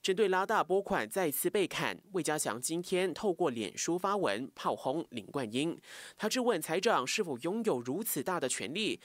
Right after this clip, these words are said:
就连财案也得按照林冠英的异想天开思维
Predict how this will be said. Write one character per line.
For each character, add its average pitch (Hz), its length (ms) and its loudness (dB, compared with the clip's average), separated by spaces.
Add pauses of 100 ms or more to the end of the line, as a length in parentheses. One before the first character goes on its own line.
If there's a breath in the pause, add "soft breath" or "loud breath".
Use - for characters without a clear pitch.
(220 loud breath)
就 262 140 0
连 165 180 0
财 117 320 -2
案 208 260 0 (260 loud breath)
也 170 120 2
得 135 220 0
按 196 160 -2
照 165 320 2
林 113 240 -8
冠 180 200 0
英 156 160 -2
的 127 300 0
异 202 300 -4
想 - 320 -4
天 147 240 -4
开 156 180 -4
思 185 220 0
维 131 320 -2